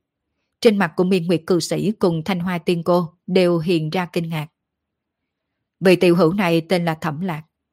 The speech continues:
Trong đại chiến lúc trước rất có danh khí. Hai vị hẳn là đã nghe qua tên của hắn rồi.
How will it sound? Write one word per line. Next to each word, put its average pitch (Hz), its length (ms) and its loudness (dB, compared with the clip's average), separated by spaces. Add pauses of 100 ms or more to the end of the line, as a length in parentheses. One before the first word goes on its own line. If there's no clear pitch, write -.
(340)
Trong 175 280 0
đại 156 160 -2
chiến 180 200 0
lúc 247 180 0
trước 269 280 0
rất 240 160 0
có 233 80 -2
danh 185 240 -2
khí. 180 340 -4 (540)
Hai 190 180 0
vị 170 160 4
hẳn 170 260 -4
là 170 260 0
đã 165 140 0
nghe 180 180 -2
qua 175 220 -4
tên 165 280 -4
của 170 120 -2
hắn 175 220 -4
rồi. 151 240 -6